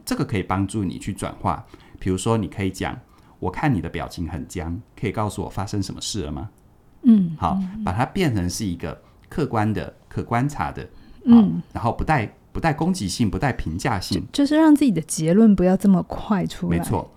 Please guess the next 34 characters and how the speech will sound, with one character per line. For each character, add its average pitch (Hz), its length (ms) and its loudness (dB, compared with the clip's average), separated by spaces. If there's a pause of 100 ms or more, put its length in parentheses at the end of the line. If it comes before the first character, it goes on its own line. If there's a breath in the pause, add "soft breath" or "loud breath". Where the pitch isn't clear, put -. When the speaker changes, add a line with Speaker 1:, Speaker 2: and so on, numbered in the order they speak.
(100)
Speaker 2:
OK。 220 280 0
Speaker 1:
所 113 100 4
以 - 160 0
你 - 80 -10
看 110 160 2
哦， 90 200 0
有 90 200 -2
没 87 120 0
有 107 120 2
别 85 180 -4
的 82 80 -6
可 - 180 -8
能 73 160 -8
性？ 78 240 -8 (180)
这 113 100 0
是 123 160 2
我 95 180 2
们 80 160 -6
一 98 40 -4
般 92 200 0
人 80 100 -2
会 87 120 -2
讲 - 160 -8
的 - 80 -10
话。 85 160 0
Speaker 2:
嗯。 - 120 -8 (120)
Speaker 1:
好， - 200 -10
Speaker 2:
嗯。 202 180 8
Speaker 1:
那 117 80 2
第 131 160 2
三 98 200 2
个 90 80 -2
叫 92 160 -2
做 90 240 -4